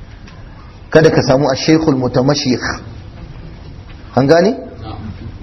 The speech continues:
Yawwa. Malam malam kawai. Wannan zai cutar da kai. Shi, shaykhul mutamashshikh shi, shi ma bai iya ba. Rigar kawai ta malamai ya sa. Ba ya da itqani, bai san kuma hanyar ilimin ba.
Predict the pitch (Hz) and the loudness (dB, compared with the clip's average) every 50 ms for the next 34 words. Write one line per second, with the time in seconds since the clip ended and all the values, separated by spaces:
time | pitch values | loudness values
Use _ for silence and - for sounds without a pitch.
0 | - - 120 120 110 104 98 - - - - - - - - - - - - - | 0 4 4 4 6 4 0 -2 -4 -4 -6 -10 -14 -18 -18 -18 -18 -18 -18 -18
1 | - - - - 127 131 139 143 143 139 139 143 156 160 160 160 160 160 160 170 | -18 -18 -4 0 4 6 6 6 6 4 4 6 6 6 6 6 4 2 2 2
2 | 135 - - - - - - - - - - - - - - - - - - - | 0 0 -4 -8 -14 -16 -18 -18 -18 -18 -18 -18 -18 -18 -18 -18 -18 -18 -16 -16
3 | - - - - - - - 139 170 202 202 185 160 165 170 - - 151 139 - | -16 -16 -16 -18 -4 2 4 6 6 6 6 4 4 2 0 2 0 0 2 2
4 | 139 139 127 120 - - 92 90 - - - - - - - - - - - - | 2 2 2 0 0 0 -2 -2 -4 -6 -10 -16 -16 -16 -14 -12 -8 -6 -4 -4
5 | - - - - - 233 233 247 220 196 196 - 190 185 196 214 - - 190 - | -2 -2 2 4 4 6 6 6 4 4 2 0 0 0 0 0 2 0 -2 -2
6 | - 202 190 196 160 - - - 220 233 233 202 190 165 139 151 127 107 - - | 0 0 0 0 0 -2 2 6 6 8 8 6 6 4 4 2 2 2 0 -4
7 | - - - - - - - - - - - - - - - - 123 135 143 139 | -8 -10 -12 -14 -14 -14 -14 -16 -14 -14 -14 -16 -16 -14 -2 4 6 6 8 8
8 | 190 175 156 - 190 175 151 - 151 139 131 120 110 107 110 107 113 110 - - | 6 6 6 4 4 4 4 2 0 0 0 0 2 0 0 0 0 -2 -2 -4
9 | - - - - - - - - - - - - 123 165 170 165 - 151 165 - | -4 -6 -8 -12 -14 -16 -16 -16 -16 -12 -2 4 6 8 8 8 8 6 4 2
10 | - - - 160 165 165 160 156 156 - - - - - - - - - - 135 | -2 0 4 4 4 4 4 2 -2 -6 -10 -14 -14 -16 -16 -18 -18 0 2 2
11 | 127 131 156 156 - 165 160 160 170 170 160 143 - - 151 147 143 147 143 131 | 4 6 4 4 6 4 4 4 2 2 2 0 0 2 2 2 2 2 2 2
12 | 139 139 | 0 0